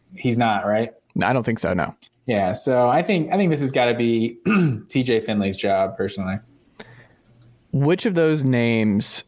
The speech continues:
Speaker 2: who won the job, which are you most excited about watching, though?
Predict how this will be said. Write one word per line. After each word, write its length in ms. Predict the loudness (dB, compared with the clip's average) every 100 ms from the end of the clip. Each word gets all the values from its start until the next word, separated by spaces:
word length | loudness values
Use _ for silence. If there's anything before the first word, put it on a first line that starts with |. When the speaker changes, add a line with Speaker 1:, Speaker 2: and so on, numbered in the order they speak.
| -2
Speaker 2:
who 120 | 0
won 120 | 2
the 80 | 0
job, 220 | 0 0
which 180 | 0 0
are 40 | 0
you 100 | 2
most 280 | 0 0
excited 320 | -4 -2 -2 0
about 180 | -2
watching, 460 | -2 -2 -4 -6 -6
though? 240 | -6 -6